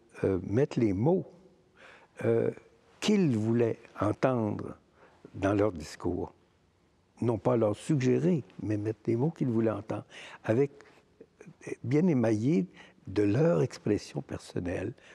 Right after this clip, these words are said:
ou familiale, ou de quartier, ou même de région.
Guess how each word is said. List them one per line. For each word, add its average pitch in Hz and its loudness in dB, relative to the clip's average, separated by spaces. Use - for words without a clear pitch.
ou - -10
familiale, 151 0
ou 98 0
de 107 0
quartier, 147 -2
ou 104 0
même 120 0
de 110 0
région. 110 0